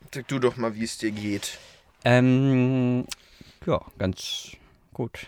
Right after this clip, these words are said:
Speaker 2: Ich bin gut
Speaker 1: Okay,
Speaker 2: im
Speaker 1: schön.
Speaker 2: neuen Jahr angekommen.
Speaker 1: Ach
Speaker 2: Wir
Speaker 1: so,
Speaker 2: haben
Speaker 1: ja.
Speaker 2: frisch
Speaker 1: <laughs>
Speaker 2: zweitausendzwanzig. Herzlich, äh, herzlich willkommen im Jahr zweitausendzwanzig.
Speaker 1: Herzlich willkommen.
Speaker 2: Zwanzig zwanzig. Ähm, frohes neues Jahr.
Speaker 1: Ja, frohes neues. Es ist lange her, dass wir Folge sechs aufgenommen
Speaker 2: Ja,
Speaker 1: haben,
Speaker 2: über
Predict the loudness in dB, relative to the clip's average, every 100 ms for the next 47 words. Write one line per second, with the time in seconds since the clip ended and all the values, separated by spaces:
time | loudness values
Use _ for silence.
0 | -10 -8 2 4 4 4 6 6 6 6
1 | 4 2 0 0 2 6 6 8 6 6
2 | 4 4 6 6 6 4 4 4 2 4
3 | 2 4 2 2 -2 0 2 4 4 4
4 | 2 4 4 6 4 4 4 0 -2 0
5 | -2 -2 -4 -4 -6 2 4 6 8 8
6 | 6 2 2 0 -2 -2 0 2 2 0
7 | -2 -2 -6 -8 -18 -18 -20 -20 _ _
8 | 2 6 8 8 6 6 4 4 2 -2
9 | -8 _ _ _ -20 _ _ _ -16 2
10 | 4 6 6 6 4 4 2 2 -12 _
11 | _ _ _ _ _ _ 0 2 4 2
12 | 2 0 0 -4 0 2 4 2 0 0
13 | -2 -2 -2 -2 -4 -6 -12 -8 -6 -2
14 | 0 2 2 2 2